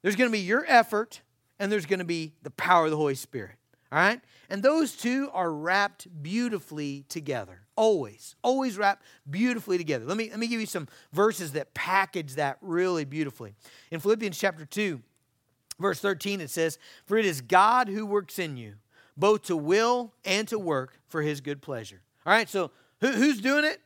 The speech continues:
Are you following this? Who's doing it? Well, it says God is at work in you, but then he says both to will.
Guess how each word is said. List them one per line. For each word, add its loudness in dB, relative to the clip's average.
Are 0
you -2
following 0
this? -2
Who's -2
doing 0
it? 0
Well, 4
it -2
says 2
God 6
is 2
at 0
work 2
in 2
you, -2
but 4
then 4
he 4
says 4
both 6
to 2
will. 4